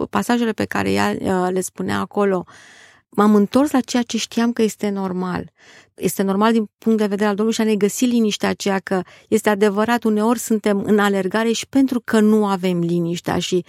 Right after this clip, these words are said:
versetul care îmi place din nou foarte mult când spune Domnul, "Opriți-vă și să știți că eu sunt Domnul."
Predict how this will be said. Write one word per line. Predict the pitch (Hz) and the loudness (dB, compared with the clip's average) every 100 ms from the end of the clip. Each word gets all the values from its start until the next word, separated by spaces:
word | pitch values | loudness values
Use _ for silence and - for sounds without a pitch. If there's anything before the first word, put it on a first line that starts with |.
| - - - | -12 -20 -6
versetul | 190 185 226 233 | -2 0 0 0
care | 214 | 0
îmi | 202 190 | 0 0
place | 220 220 196 | 0 0 0
din | 214 | 2
nou | 226 | 0
foarte | - 226 208 | 0 -2 0
mult | 208 208 | -2 0
când | 202 | -2
spune | 202 214 | -4 -4
Domnul, | 208 208 202 | -2 0 -2
"Opriți-vă | - 196 - - 285 - - 185 175 170 170 - _ _ - | 0 -2 -2 0 0 -2 -2 0 2 2 0 -6 _ _ -8
și | - | -4
să | 202 190 | -2 -2
știți | - 214 - | -2 -8 -2
că | 190 | -2
eu | 185 | 0
sunt | 185 180 185 | -4 -6 -8
Domnul." | 190 185 180 | -8 -10 -12